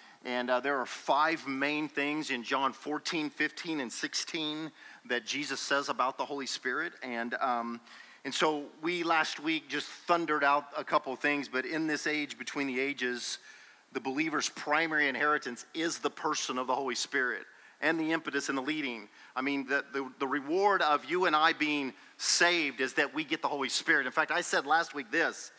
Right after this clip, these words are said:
the reason that Jesus came to save you was because you don't have the Holy Spirit. The Holy Spirit is eternal life.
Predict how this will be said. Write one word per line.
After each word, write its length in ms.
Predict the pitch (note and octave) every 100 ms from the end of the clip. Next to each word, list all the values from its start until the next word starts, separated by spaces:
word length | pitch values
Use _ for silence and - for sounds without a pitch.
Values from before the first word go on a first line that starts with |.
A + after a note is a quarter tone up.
| - - - D#3
the 100 | D3+
reason 680 | D#3 A3+ B3+ F3+ D3 C#3
that 160 | C#3 C#3
Jesus 380 | D#3 D#3+ D3+ -
came 320 | F#3+ A3+ G#3+
to 100 | D#3+
save 340 | - C3 A#2+
you 360 | A2 A#2 A#2+ C#3+ - - - D3
was 120 | D3+
because 280 | F3 F3 E3+
you 120 | E3+
don't 220 | E3+ D#3+
have 180 | D#3 D3
the 60 |
Holy 200 | C#3+ C#3
Spirit. 460 | A#2+ - D3+ C3 - - _ - - -
The 100 | D#3
Holy 240 | F3 G#3 F3+
Spirit 500 | - F#3 F#3+ E3 -
is 360 | E3+ G3 F#3 E3+ D#3+
eternal 560 | D#3 - E3+ E3+ C#3
life. 560 | C3+ D3 D2 B2 -